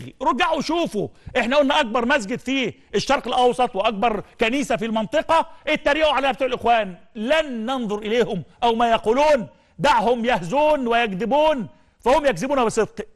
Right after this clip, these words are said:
مين؟ ده السيد الرئيس. مين اللي معاه؟ الناس اللي بتشتغل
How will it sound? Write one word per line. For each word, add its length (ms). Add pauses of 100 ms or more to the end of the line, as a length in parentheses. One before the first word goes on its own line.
(180)
مين؟ 360 (400)
ده 240
السيد 260
الرئيس. 480 (200)
مين 120
اللي 120
معاه؟ 320 (340)
الناس 240
اللي 120
بتشتغل 480